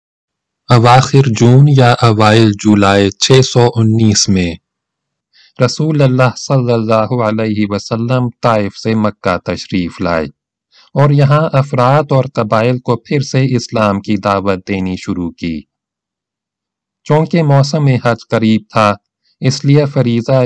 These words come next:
حج کی ادائیگی کے لیے دور و نزدیک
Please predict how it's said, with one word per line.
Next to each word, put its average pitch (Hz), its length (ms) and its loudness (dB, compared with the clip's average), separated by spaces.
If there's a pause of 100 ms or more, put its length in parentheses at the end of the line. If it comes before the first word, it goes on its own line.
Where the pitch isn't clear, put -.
(100)
حج 123 220 -4
کی 113 240 -2
ادائیگی 101 520 -2
کے 110 200 -4
لیے 110 280 -2
دور 123 360 -4
و 117 160 0
نزدیک 101 600 -2